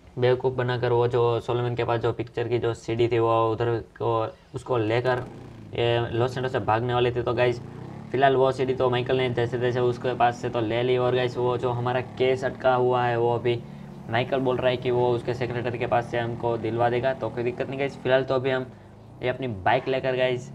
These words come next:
ये direct अभी जाने वाले हैं अपने लेसनर के यहाँ, क्योंकि guys, उधर पे लेसनर ने Franklin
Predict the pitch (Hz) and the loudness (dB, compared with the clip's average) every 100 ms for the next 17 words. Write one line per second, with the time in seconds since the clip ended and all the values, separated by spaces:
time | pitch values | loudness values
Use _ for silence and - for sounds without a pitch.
0 | - 123 120 117 117 117 - 113 123 123 | -14 -10 -4 -2 0 -2 -2 -2 0 -2
1 | 123 120 123 123 117 - 113 120 117 117 | -2 0 2 2 0 -4 -4 -2 0 0
2 | 113 113 - - - - 113 117 113 113 | 0 -2 -6 -14 -14 -12 -12 -8 -8 -6
3 | 110 110 - - - 95 107 120 123 127 | -8 -12 -16 -18 -12 -8 -8 -6 -4 -4
4 | 127 127 123 - - - - - - - | -4 -6 -10 -16 -20 -16 -16 -14 -14 -14
5 | - - 143 151 139 139 127 131 127 131 | -14 -10 -8 -2 0 0 -2 -4 0 0
6 | 131 117 117 120 131 123 123 120 113 - | 2 0 0 -2 -4 -2 -2 -4 -8 -14
7 | - - 131 127 131 127 131 | -14 -12 -4 -4 -2 -4 -4